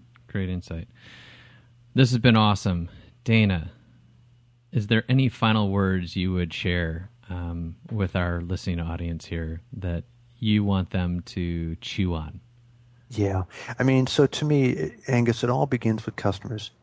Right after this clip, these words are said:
Speaker 2: It begins and ends with customers. And, uh, you know, we didn't talk a great deal about my book, but I'll reflect back just, uh, so that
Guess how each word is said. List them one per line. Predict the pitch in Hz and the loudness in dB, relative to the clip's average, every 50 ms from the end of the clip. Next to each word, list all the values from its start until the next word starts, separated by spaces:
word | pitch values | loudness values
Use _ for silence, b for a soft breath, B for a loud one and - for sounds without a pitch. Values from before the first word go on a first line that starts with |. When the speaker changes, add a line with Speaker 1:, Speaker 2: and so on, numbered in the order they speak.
| _ _ | _ _
Speaker 2:
It | - 117 - | -6 -6 -2
begins | - 117 113 - 113 110 110 113 113 113 - - - _ _ | -2 -2 0 2 2 4 4 2 0 -2 -4 -8 -14 _ _
and | - 107 101 | 0 2 2
ends | 101 98 98 101 101 | 2 2 0 0 -4
with | 107 104 - | -6 -6 -4
customers. | - - 107 - - - 113 113 117 113 - B B B B B B B B B B | -2 -4 -2 -4 -4 -6 -6 -6 -6 -6 -8 B B B B B B B B B B
And, | - 120 117 110 110 110 110 - - - | 2 4 4 4 4 2 -2 -6 -2 0
uh, | 135 | 0
you | 123 135 131 120 | 2 2 2 4
know, | 117 113 110 110 110 107 - _ | 4 4 4 4 2 0 -2 _
we | 131 120 120 123 | -8 -4 0 2
didn't | 131 151 156 139 | 2 2 2 2
talk | - - 147 135 131 - - | 0 2 2 2 2 0 -2
a | |
great | 113 - 117 127 135 - | -2 2 2 2 2 2
deal | - 139 143 139 | 2 2 2 2
about | 135 143 147 | 2 0 0
my | - 135 135 | 2 0 0
book, | 127 - 147 147 - _ | 2 2 0 0 0 _
but | 113 107 | 0 2
I'll | 110 110 107 | 2 2 2
reflect | 110 107 - - - 120 117 - - | 0 -2 -2 -2 -2 -2 -2 -2 -2
back | - 107 104 110 113 113 - | 0 0 0 0 -2 -4 -8
just, | - - 110 104 - - - 113 | -4 -4 -4 -4 -6 -6 -2 0
uh, | 110 107 160 | 0 0 0
so | - - 117 113 | -2 0 2 4
that | 110 107 107 110 | 4 4 4 2